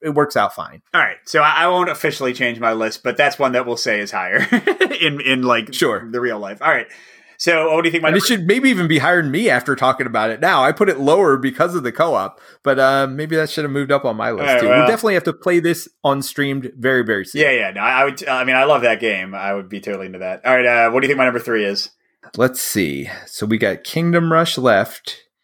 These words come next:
Speaker 1: We've got Endangered left for you. And we've got Quirky Circuits left for you, right?
Speaker 2: That, that's accurate. Those are the three.
Speaker 1: So I'd say Endangered.
Speaker 2: That's right.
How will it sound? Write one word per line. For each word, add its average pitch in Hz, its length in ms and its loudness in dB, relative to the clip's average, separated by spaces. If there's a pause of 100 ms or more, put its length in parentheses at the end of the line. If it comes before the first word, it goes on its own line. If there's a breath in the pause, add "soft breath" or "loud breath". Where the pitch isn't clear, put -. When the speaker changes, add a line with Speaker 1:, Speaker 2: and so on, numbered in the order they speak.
(200)
Speaker 1:
We've 107 260 -2
got 98 640 2 (400 loud breath)
Endangered 113 720 2
left 87 240 -4
for 92 120 0
you. 87 440 0 (420)
And 107 460 0
we've 120 320 0
got 107 480 2 (500 loud breath)
Quirky 127 300 0
Circuits 120 420 0
left 87 200 -2
for 85 100 -8
you, 76 260 -8 (220)
right? 139 340 0
Speaker 2:
That, 110 200 -2
that's 127 180 2
accurate. 107 420 -2
Those 107 160 -8
are 117 100 -2
the 113 60 -8
three. 104 340 -10 (640)
Speaker 1:
So - 200 2
I'd 139 160 2
say 135 160 4
Endangered. 90 640 -4 (100)
Speaker 2:
That's 98 240 -4
right. 254 240 2